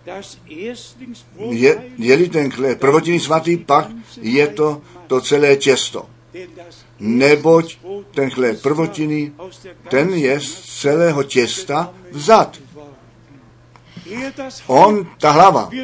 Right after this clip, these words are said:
my jeho údové. On to světlo a my ten svit. Je-li kořen svatý,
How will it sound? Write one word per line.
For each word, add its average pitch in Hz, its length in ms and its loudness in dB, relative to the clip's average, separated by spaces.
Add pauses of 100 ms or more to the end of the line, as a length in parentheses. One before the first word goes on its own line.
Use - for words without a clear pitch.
(380)
my 156 480 2
jeho 139 340 4
údové. 127 600 -2 (640)
On 190 280 4
to 151 120 2
světlo 147 580 2 (460)
a 113 120 2
my 139 440 0 (720)
ten 151 300 0
svit. 170 540 0 (1000)
Je-li 139 520 2
kořen 143 480 2
svatý, 175 600 0